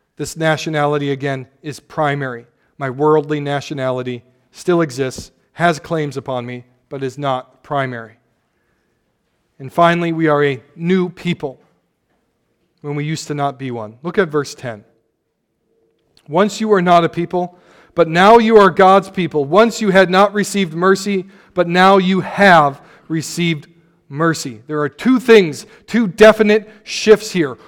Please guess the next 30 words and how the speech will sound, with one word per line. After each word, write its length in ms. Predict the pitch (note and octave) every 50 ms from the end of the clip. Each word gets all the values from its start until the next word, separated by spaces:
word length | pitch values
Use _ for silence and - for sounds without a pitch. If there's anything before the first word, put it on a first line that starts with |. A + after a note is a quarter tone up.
| _ -
Once 440 | D#3 D#3 F#3+ G#3+ A#3+ A#3+ - - - F3+
you 180 | F3+ F#3 A3+
were 160 | G#3 G#3+ G#3
not 240 | G3+ G3+ G3+ G3+ G3+
a 60 | G3
people. 260 | G3 F#3+ F3+ C#3+ D3+ D3
Once 400 | D#3+ G#3 A#3 A#3+ F#3 - - G3
you 180 | F#3+ G#3+ G#3
definitely 640 | F3 - G#3+ A3+ A3 A#3 A3+ A#3+ A#3+ A3+ G#3+ A3 G#3+
did 240 | E3 F#3 G3+ G3+ F#3+
not 240 | G#3 G#3 G#3 G3+ F#3+
belong 300 | F#3+ F#3 F#3 F#3 F3+ E3+
to 100 | E3 D#3+
God, 420 | D3 D#3+ D#3 D#3+ E3+ G3 F#3+ - - - - _
but 160 | - F#3+ F#3
now 300 | F#3 G3 G#3 G3+ G#3 G#3
you 200 | F#3+ F3 F#3 F#3
do. 360 | D#3 C#3+ G3+ B3+ G#3 E3 - - - -
How 200 | - F3 F#3 F#3+
is 100 | G3 D#3+
that 200 | F#3 G3 F3+ F#3
possible? 500 | E3+ E3 F3+ F#3 F#3+ F#3+ A3+ G3+ B3 A#3
Because 260 | G3 G3 F#3+ G3 D#3+
once 380 | D#3+ F3+ A#3 A#3+ B3 A3 - -
you 120 | G#3+ A3
had 380 | G3 - C3+ G#3 A3 A3 A3+ G3
no 220 | G#3 A3+ A3+ A3
mercy 400 | G#3 G3 G3 G3 G3 G3 - G3
from 220 | E3+ - E3+ D#3+ D#3
God, 360 | D3+ C#3+ C3 B2+ C3 D3